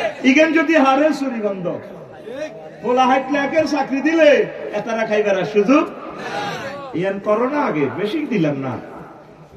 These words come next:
শিক্ষানীতিতে ইসলাম ঢুকাও। ইসলামী আর কত লড়াইবা? কলেজ থেকে স্টাডিজ বাদ দিছ, থানা প্রশাসনে বিভিন্ন চাকরিতে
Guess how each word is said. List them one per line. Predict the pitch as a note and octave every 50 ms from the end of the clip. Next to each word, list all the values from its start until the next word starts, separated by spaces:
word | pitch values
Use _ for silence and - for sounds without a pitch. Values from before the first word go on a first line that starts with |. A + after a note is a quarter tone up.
| - -
শিক্ষানীতিতে | - - G3 G3 - - C4 B3 B3 A#3 - - G3+ - F3 D#3
ইসলাম | - - - E3 D#3 D3
ঢুকাও। | D3 D3+ D3 - D3 B2+ A2 F2+ - - - - - - - - - - - - - - - - - B2+ C#3
ইসলামী | D3 C3+ F3+ A#3 A#3+ A#3+ A#3+
আর | A#3 G#3+
কত | - G3+ - -
লড়াইবা? | F3 D#3 D3 D3 D#3+ E3+ E3 D#3+ D#3 D3 - G#2+ - - - - - - - - -
কলেজ | E3 F3+ G#3+ A#3 G#3 -
থেকে | - A#3 G#3+ G3+ F#3
স্টাডিজ | E3+ - - G3+ F3+ F3+ F3 D3+
বাদ | D#3 D#3 C#3+ A2+ -
দিছ, | D3+ D3 - D3 C3+ - - - - - - - - - - - - - - - - - - - - _ _ _ _ _ _ _ -
থানা | D3+ D#3 E3 G3 G3
প্রশাসনে | G3 G3 F#3 - G#3 G#3 G#3+ A#3 A3+ A3 A#3
বিভিন্ন | G#3+ F3+ F3 E3+ F#3 G3+ A3+ G#3+
চাকরিতে | - G#3+ D3+ - - E3 E3+ - G#3+ A#3 B3+